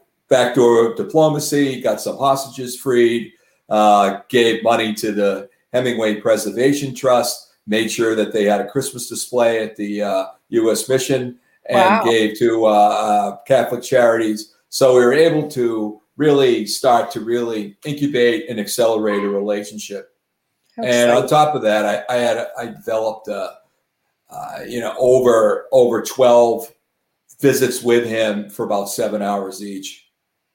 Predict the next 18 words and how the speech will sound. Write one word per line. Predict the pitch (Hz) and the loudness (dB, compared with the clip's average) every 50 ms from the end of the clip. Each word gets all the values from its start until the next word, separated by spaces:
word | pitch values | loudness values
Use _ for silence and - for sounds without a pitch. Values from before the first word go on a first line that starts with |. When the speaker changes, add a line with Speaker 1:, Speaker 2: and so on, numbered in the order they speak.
| _ _ _ _ _ - | _ _ _ _ _ -2
Speaker 2:
Fascinating | 208 202 233 190 - 220 202 190 185 185 180 | 0 0 0 0 0 0 2 2 2 0 0
Speaker 1:
So | 180 | -4
Speaker 2:
man. | 180 170 165 151 147 147 - _ _ _ _ _ _ - | -6 -6 -6 -6 -8 -12 -16 _ _ _ _ _ _ -6
Fascinating | - 202 214 214 - - 226 214 202 196 196 190 180 | -2 -2 -2 -2 -4 -6 -4 -4 -2 -2 -4 -4 -6
man. | 175 160 147 123 147 147 _ _ _ _ _ _ _ _ _ _ _ - 107 | -8 -8 -8 -10 -10 -14 _ _ _ _ _ _ _ _ _ _ _ -12 -8
Speaker 1:
Oh | 107 107 | -8 -6
yeah, | 101 95 90 90 90 | -6 -6 -6 -6 -6
really. | 92 101 113 120 120 117 113 110 101 98 | -4 0 2 4 4 4 2 0 -2 0
That, | 110 120 123 123 - - - - | 2 2 2 0 -2 -10 -14 -6
that's | - 120 127 123 127 | 0 2 2 2 2
a | 135 | 0
whole | 107 113 117 117 113 | 2 2 0 0 0
discussion | 104 101 - - 113 107 - - 113 107 107 | -4 -6 -2 0 0 0 0 -2 -4 -2 -2
on | 104 101 101 | -2 -2 -2
its | 101 - - | -4 -4 0
own, | 113 110 107 107 104 101 101 | 2 4 4 4 4 2 0
and | 98 95 95 92 - | -2 -2 -4 -4 0
Speaker 2:
Right, | 196 185 185 185 180 | 2 2 2 2 0